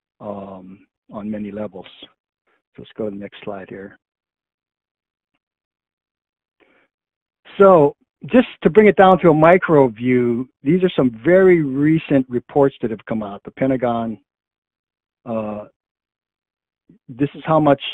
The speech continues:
they, they get thirteen billion weaponized emails per year. So they know that because they're actually blocking the vast majority of those.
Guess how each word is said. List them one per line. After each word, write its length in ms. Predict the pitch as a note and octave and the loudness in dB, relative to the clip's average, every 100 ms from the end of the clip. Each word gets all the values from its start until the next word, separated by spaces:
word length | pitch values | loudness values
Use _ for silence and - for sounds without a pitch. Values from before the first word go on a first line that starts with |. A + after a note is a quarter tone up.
| - - | -16 -6
they, 200 | C3+ C#3 | 0 0
they 180 | C3+ C#3 | 0 0
get 160 | B2+ - | 0 2
thirteen 440 | G3+ G#3 G3 E3+ | 2 2 0 0
billion 320 | C3 D3 D3+ B2 | 0 0 2 2
weaponized 600 | C3+ C#3+ C3+ B2 A2 C3+ | 0 2 -2 -2 -4 -2
emails 400 | C3 B2 A#2 G#2+ - | 0 0 -2 -4 -10
per 140 | A2 | -10
year. 320 | A2 G#2+ F#2 - | -8 -8 -8 -6
So 120 | B2 | -2
they 140 | C3 D#3 | 2 4
know 180 | F3+ | 4
that 220 | D#3+ C#3 - | 4 2 0
because 260 | - A#2+ | -6 -4
they're 120 | A#2+ | -2
actually 340 | A#2+ A#2+ A#2+ G#2+ - | -2 -4 -8 -12 -8
blocking 680 | A#2 A2 A#2+ B2+ A2+ G#2 F2+ | -2 0 0 -2 -8 -8 -12
the 60 | A2 | -12
vast 360 | G#2+ A2 A2 - | -10 -10 -10 -12
majority 600 | G#2+ A#2 A#2 B2 A2+ G#2 | -12 -6 -2 -2 -4 -10
of 120 | F#2+ | -10
those. 300 | G2+ G2+ | -14 -14